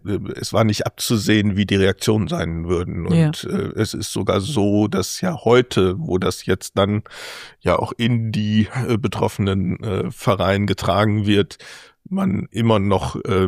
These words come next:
Speaker 1: damit, ähm, konfrontiert wird, dass man Nestbeschmutzer sei, dass man, ähm, dass, äh, ja, das doch alles nicht sein könnte, dass das nicht stimmen würde,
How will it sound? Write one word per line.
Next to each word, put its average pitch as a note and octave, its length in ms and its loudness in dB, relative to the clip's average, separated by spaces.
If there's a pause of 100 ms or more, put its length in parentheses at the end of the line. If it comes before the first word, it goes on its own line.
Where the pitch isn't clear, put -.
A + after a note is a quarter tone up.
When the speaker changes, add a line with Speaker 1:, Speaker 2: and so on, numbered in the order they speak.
Speaker 1:
damit, F#2 540 -2
ähm, F#2 560 -2 (680)
konfrontiert G2 760 0
wird, G2+ 240 2
dass - 220 0
man F#2+ 340 0
Nestbeschmutzer F#2+ 960 -2
sei, F#2 300 2
dass F#2+ 260 -4
man, F#2 320 0 (540)
ähm, F#2+ 920 2
dass, - 720 -6
äh, - 60 -10 (1080)
ja, F2+ 380 2
das G2 220 -2
doch F#2+ 120 2
alles G#2 240 0
nicht G2 120 0
sein G#2 320 4
könnte, G2 420 2
dass F#2 220 -2
das - 180 -4
nicht F#2+ 140 -2
stimmen F#2+ 500 0
würde, F#2 480 0